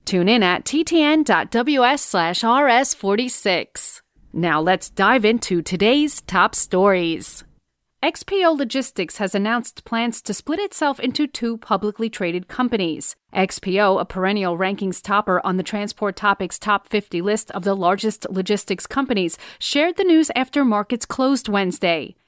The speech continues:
It said it will spin off one hundred percent of its logistics business while maintaining trucking and freight brokerage operations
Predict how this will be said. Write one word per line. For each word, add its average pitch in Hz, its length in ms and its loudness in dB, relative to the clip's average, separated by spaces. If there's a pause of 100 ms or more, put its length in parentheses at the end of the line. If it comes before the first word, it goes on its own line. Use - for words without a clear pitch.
(120)
It 160 160 -4
said 190 220 2
it 156 100 -2
will 190 100 -2
spin 202 300 0
off 180 300 0
one 226 180 0
hundred 349 260 -2
percent 285 380 0
of 247 100 -2
its 262 220 -2
logistics 233 560 -2
business 202 540 -2
while 175 100 2
maintaining 170 540 -2
trucking 208 420 -2
and 185 160 -4
freight 269 300 -6
brokerage 175 420 -2
operations 196 760 0